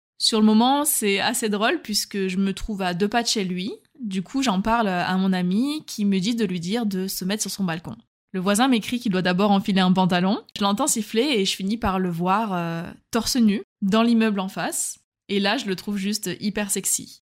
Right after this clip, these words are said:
Le moment est assez bref, on finit par s'échanger, euh, quelques messages sur Insta dans lesquels je lui dis qu'on s'apprête à partir pour quelques jours et où il me répond, euh, « Maybe catch a van, on se voit peut-être à ton retour. »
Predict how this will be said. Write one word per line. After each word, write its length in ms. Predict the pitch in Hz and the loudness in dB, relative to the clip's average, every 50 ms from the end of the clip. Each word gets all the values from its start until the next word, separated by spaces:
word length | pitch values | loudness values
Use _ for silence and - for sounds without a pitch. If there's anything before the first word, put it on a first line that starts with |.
| _ _ _ _ _ _ | _ _ _ _ _ _
Le 100 | 196 202 | -2 2
moment 260 | 196 202 208 220 247 | 2 4 4 4 4
est 140 | 254 240 220 | 2 2 2
assez 220 | 214 208 - 208 190 | 0 0 0 -2 -2
bref, 600 | 175 190 185 202 214 226 247 262 269 269 - - | -2 0 2 2 2 4 2 0 -2 -4 -2 -2
on 100 | 202 190 | -2 -2
finit 380 | - - - 208 202 202 214 | -2 -2 0 0 2 2 2
par 240 | 196 202 196 190 196 | 0 0 -4 -4 -4
s'échanger, 680 | - 196 - - 196 190 190 196 196 208 214 220 214 190 | -4 -4 -2 -2 -2 -4 -2 -2 -2 -2 -2 -2 -2 -2
euh, 180 | 175 175 175 180 | -2 -2 -4 -6
quelques 280 | 170 202 185 175 - | -6 -8 -8 -4 -2
messages 380 | 196 196 196 202 214 208 208 - | 0 0 0 0 0 -2 -2 -2
sur 200 | - - 190 180 | -2 -2 -2 -2
Insta 500 | 180 180 - - - 196 196 196 202 202 | -2 -2 -2 -2 0 0 0 0 0 0
dans 160 | 190 180 175 | -2 -2 -4
lesquels 640 | 175 165 175 - - 196 190 196 190 185 175 170 170 | -4 -6 -6 -6 -6 -4 -2 -2 -4 -4 -4 -4 -4
je 80 | 170 | -6
lui 140 | 175 180 185 | -6 -6 -8
dis 220 | 165 170 180 190 185 | -6 -4 -6 -6 -6
qu'on 380 | - 185 175 165 165 160 160 | -6 -8 -6 -6 -6 -6 -8
s'apprête 420 | 170 - 180 175 - - 196 190 190 | -8 -8 -10 -10 -8 -8 -6 -6 -6
à 60 | 180 | -6
partir 420 | - 180 175 - - - 196 185 | -6 -6 -8 -6 -8 -8 -8 -8
pour 120 | _ 180 170 | _ -12 -12
quelques 300 | - - 170 - 165 165 | -12 -12 -12 -10 -8 -6
jours 400 | 175 185 208 247 359 403 - - _ _ _ _ | -4 -2 -2 -2 -2 -4 -6 -14 _ _ _ _
et 180 | - 247 269 285 | -2 0 0 2
où 140 | 285 269 254 | 2 2 2
il 120 | 240 220 | 4 4
me 100 | 208 202 | 4 4
répond, 560 | 202 190 190 185 - - 208 220 240 262 262 | 4 2 0 -2 0 0 0 2 2 2 2
euh, « 380 | 233 196 180 175 175 175 170 165 - - | 2 2 2 0 0 -2 -2 -4 -4 -2
Maybe 380 | 190 202 214 220 202 208 202 | 0 2 2 4 2 0 -2
catch 240 | - 220 208 - - | -4 -6 -6 -4 -4
a 60 | 196 | -4
van, 340 | 180 165 165 180 175 170 220 285 294 - _ _ _ _ _ | -4 -4 -4 -2 -2 0 -2 -4 -4 -10 _ _ _ _ _
on 60 | - 196 | -4 -4
se 160 | 190 - 196 | -2 -4 -4
voit 160 | 170 185 214 | -2 -2 -2
peut-être 400 | 208 - 185 208 202 208 - - _ | -2 -2 -2 -2 -2 -4 -6 -12 _
à 100 | 190 190 | -10 -10
ton 180 | 180 - 220 202 | -6 -4 -4 -4
retour. » 420 | 175 180 - - - - - - | -4 -6 -8 -10 -14 -14 -14 -18